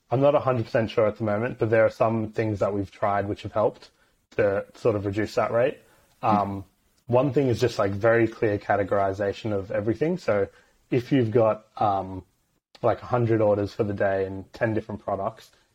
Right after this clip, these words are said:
Speaker 1: do each product, like, one at a time. And
Speaker 2: Hmm.
Speaker 1: by batching those little groups, you can get more accuracy within those.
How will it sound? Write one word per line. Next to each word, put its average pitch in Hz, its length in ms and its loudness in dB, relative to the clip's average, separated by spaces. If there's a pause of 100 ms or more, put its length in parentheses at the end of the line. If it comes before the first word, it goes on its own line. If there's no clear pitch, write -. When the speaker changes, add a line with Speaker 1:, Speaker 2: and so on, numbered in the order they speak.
(100)
Speaker 1:
do 113 140 2
each 107 300 0
product, 101 320 0
like, 95 180 -4
one 101 180 -2
at 95 100 -8
a 92 60 -6
time. 123 380 -4 (420)
And 104 340 -2
Speaker 2:
Hmm. - 120 -18
Speaker 1:
by 110 160 2
batching 107 440 -2
those 101 260 0
little 101 200 -2
groups, 104 460 -4 (180)
you 113 100 -2
can 107 100 -2
get 107 280 -2
more 104 240 0
accuracy 104 500 -4
within 120 300 -2
those. 208 300 -2